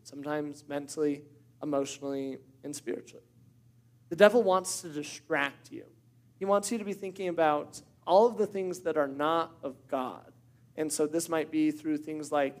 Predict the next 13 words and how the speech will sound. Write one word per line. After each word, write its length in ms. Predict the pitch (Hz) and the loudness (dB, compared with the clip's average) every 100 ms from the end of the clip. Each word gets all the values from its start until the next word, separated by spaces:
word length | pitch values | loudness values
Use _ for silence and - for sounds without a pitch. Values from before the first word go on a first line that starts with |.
| - | -14
entertainment. 840 | 139 - 127 123 147 262 302 - - _ - | -12 -12 -16 -10 -4 -4 -4 -12 -20 _ -12
This 140 | 151 | -4
might 240 | 160 156 156 | -2 -2 -2
be 160 | 165 | -2
through 240 | 156 156 151 | -2 -4 -6
something 280 | 151 151 | -6 -6
like 200 | 143 131 | -6 -6
hard 260 | - 147 143 | -2 -2 0
work. 240 | 151 214 202 | 2 0 0
This 140 | 185 | -2
might 180 | 247 262 | 0 0
be 100 | 254 247 254 | -2 -2 -2
even 480 | 220 190 208 190 175 | -4 -2 -4 -4 -8